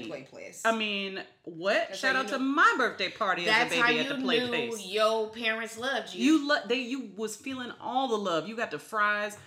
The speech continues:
Speaker 2: You got the, um, the yellow paper container.
Speaker 1: Oh.
Speaker 2: You got the toy.
Speaker 1: Oh,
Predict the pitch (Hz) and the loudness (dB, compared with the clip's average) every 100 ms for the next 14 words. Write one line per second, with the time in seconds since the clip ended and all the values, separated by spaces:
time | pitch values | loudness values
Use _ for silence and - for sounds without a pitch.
0 | - - 208 214 196 160 156 - 151 147 | -18 -10 -4 -2 -2 -2 -2 -2 -2 -2
1 | 135 131 139 143 170 202 208 190 190 185 | -2 -4 -4 -4 -2 0 0 -2 -4 -8
2 | - 233 220 208 226 175 240 226 214 330 | -6 -2 0 -2 -8 -8 -6 0 6 6
3 | 311 277 254 190 214 208 196 190 185 156 | 8 6 2 -2 -4 2 2 2 -2 0
4 | 139 - - 285 269 269 269 269 285 294 | 0 -4 0 4 4 4 4 2 0 2
5 | 247 262 240 | 4 6 4